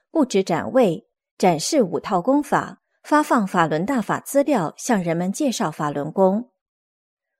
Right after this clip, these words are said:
法轮功学员的活动让更多民众了解法轮大法这一古老修炼方法的美好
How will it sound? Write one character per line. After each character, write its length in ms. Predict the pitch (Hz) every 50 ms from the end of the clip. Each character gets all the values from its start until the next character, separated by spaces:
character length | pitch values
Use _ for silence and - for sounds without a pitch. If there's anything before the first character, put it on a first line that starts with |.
| _ _
法 160 | _ - 220
轮 180 | 208 185 190 185
功 160 | 208 302 311
学 220 | 302 - - 202 214
员 140 | 214 202
的 120 | 220 233 196
活 200 | - - 165 165
动 320 | - 240 214 180 170 196 - _ _ _
让 260 | - 233 214 214 214
更 160 | 240 294 269
多 160 | 220 285 302
民 200 | 302 247 175 170
众 200 | 196 - 233 196
了 160 | 175 170 165 233
解 400 | - - 196 165 156 156 165 -
法 200 | - - 214 175
轮 220 | 165 156 165 170 208
大 160 | 285 311 208
法 320 | 202 - - 156 139 - 165 -
这 140 | - 240
一 140 | 196 180 175
古 240 | 165 - - 170 208
老 220 | 277 262 185 -
修 220 | - - - 277 277
炼 180 | 269 240 180
方 180 | 170 - 285 294
法 160 | 285 - 190
的 140 | 165 - 151
美 240 | 151 156 170 233 302
好 340 | - - 180 139 123 -